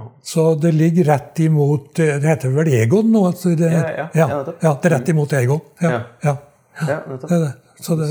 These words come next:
Speaker 1: men det var, det var Misjonshotellet. Ja.
Speaker 2: Ja.
Speaker 1: Så det var, var Gestapo som holdt til der. Og der var det jo, ja, det var jo ganske,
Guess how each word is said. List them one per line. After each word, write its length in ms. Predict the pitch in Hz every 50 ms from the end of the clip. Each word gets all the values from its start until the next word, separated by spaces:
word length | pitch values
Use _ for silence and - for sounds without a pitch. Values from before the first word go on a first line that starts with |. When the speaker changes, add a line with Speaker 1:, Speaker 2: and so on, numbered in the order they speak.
| 160 156
Speaker 1:
men 180 | 147 160 160 160
det 120 | 160 156
var, 140 | 156 156 147
det 100 | 139 165
var 80 | 170 175
Misjonshotellet. 680 | 190 180 139 180 135 - - 139 - 117 113 117 131 - _ _ _ _
Ja. 120 | - 160 139
Speaker 2:
Ja. 140 | 139 120 98 104 - _ _ - - - - - - _ _ _
Speaker 1:
Så 160 | - - 175
det 140 | 160 147 165
var, 200 | 165 175 160 156
var 120 | 165 175
Gestapo 460 | 165 175 131 - 165 139 120 - 160 139
som 200 | - 165 151 151
holdt 420 | 139 143 143 135 135 151 165 135 -
til 120 | 151 147
der. 180 | 156 185 202 151 117 - _ _ _ _ _ _ _ _ _ _ _ _ _ _ _ _ _ _ _ _ _ _
Og 520 | - 165 147 143 147 147 143 156 147 - - - - - - - - _ _ _ _ _ _ _ _ -
der 200 | - 143 139 151
var 200 | 156 147 127 120
det 100 | 113 120
jo, 80 | 123 113 - - _ _ _ - - - - _ _ _ -
ja, 100 | 151 - - _ _ _ _ _ _ _ _ _ _ _ _ _ _ _ -
det 80 | 151
var 120 | 131 123 120
jo 120 | 127 139
ganske, 360 | 143 139 120 95 - - 120